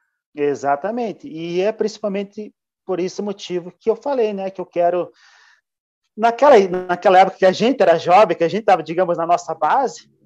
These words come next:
a gente não teve orientação nenhuma. Naquela época não tinha internet, não tinha Google, não tinha YouTube, né, não tinha telefone celular. Então, a gente passou nossa base, digamos,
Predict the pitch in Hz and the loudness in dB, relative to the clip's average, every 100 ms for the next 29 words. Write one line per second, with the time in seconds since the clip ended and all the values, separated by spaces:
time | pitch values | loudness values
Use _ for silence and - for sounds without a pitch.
0 | - 139 160 214 233 208 220 220 196 180 | -14 -12 -10 -10 -6 -6 -6 -6 -4 -4
1 | 170 156 - 170 156 143 127 110 _ _ | -6 -12 -6 -6 -6 -8 -10 -16 _ _
2 | 139 - 160 202 240 233 202 - 233 202 | -16 -8 -2 0 -2 -6 -10 -10 -10 -6
3 | 170 147 131 160 190 190 - 156 156 - | -4 -4 0 0 0 -2 -16 -16 -14 -12
4 | 170 131 120 165 202 151 151 160 160 151 | -10 -10 -8 -2 -2 -2 -8 -8 -14 -14
5 | - 160 - 185 214 170 170 - _ _ | -12 -12 -8 -4 -2 -2 -6 -12 _ _
6 | _ _ _ - 139 156 170 156 143 143 | _ _ _ -12 -2 4 4 4 2 0
7 | 170 185 202 196 202 196 - 175 147 147 | 0 2 2 0 0 -2 0 -2 2 4
8 | 185 208 220 - _ _ _ _ _ _ | 6 6 4 -4 _ _ _ _ _ _
9 | 208 - 285 208 196 233 208 185 190 185 | -12 -2 -2 -2 -4 -2 -2 0 -2 -2
10 | 170 139 156 247 226 160 147 151 175 220 | -2 0 2 4 2 -4 -6 -2 0 -2
11 | 277 - - | -12 -14 -20